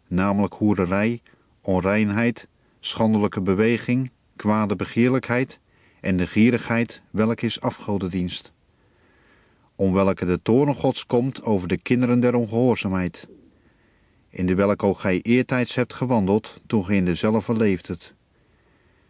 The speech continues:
Maar nu, legt ook gij dit alles af, namelijk gramschap, toornigheid,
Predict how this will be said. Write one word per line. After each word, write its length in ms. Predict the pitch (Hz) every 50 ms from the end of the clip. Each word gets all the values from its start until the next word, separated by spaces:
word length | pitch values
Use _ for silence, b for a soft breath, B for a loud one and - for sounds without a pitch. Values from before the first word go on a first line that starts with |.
| _ _
Maar 220 | - 90 87 90 90
nu, 280 | 92 101 107 117 120 - _ _ _ _ _ _ _ _ _ _ _
legt 340 | - 98 104 104 - -
ook 120 | - 92 -
gij 240 | - - 117 117 117
dit 180 | 110 101 -
alles 340 | - 123 123 123 120 113 -
af, 380 | - 120 107 - - - - - - _
namelijk 400 | - 92 90 90 90 92 90 -
gramschap, 640 | - - 104 107 110 101 - - - 113 - - - - _ _
toornigheid, 800 | - 110 104 104 107 107 101 - - 117 113 113 110 - -